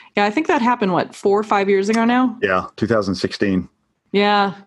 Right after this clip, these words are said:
Speaker 2: Yeah, I
Speaker 1: yeah,
Speaker 2: still have the
Speaker 1: okay.
Speaker 2: trophy.
Speaker 1: <laughs> Uh, what are the three best things that Texas has to offer the rest of the world?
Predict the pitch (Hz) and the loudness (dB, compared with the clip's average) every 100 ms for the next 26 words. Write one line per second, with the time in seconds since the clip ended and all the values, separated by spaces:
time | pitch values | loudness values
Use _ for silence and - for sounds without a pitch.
0 | - 185 196 185 175 110 110 101 175 107 | -2 0 0 0 0 0 0 0 0 0
1 | - 95 - _ _ _ - - 415 - | 0 -2 -4 _ _ _ -6 -2 -2 -2
2 | 311 - 247 - 226 - 233 - - - | -6 -4 -8 -4 -8 -4 -8 -6 -10 -10
3 | _ _ 440 508 466 415 311 269 233 - | _ _ -4 -2 -4 -4 -6 -4 -4 -4
4 | - - 233 311 392 277 254 277 285 254 | -8 -6 -4 -2 -2 -4 -4 -4 -2 -2
5 | 254 - 226 214 208 - 220 214 202 208 | -4 -4 -2 -2 -4 -2 -4 -4 -2 -2
6 | 196 190 175 180 180 165 165 - 165 165 | -2 -2 -2 -2 -4 -4 -4 -6 -10 -6
7 | 156 135 185 | -2 -4 -6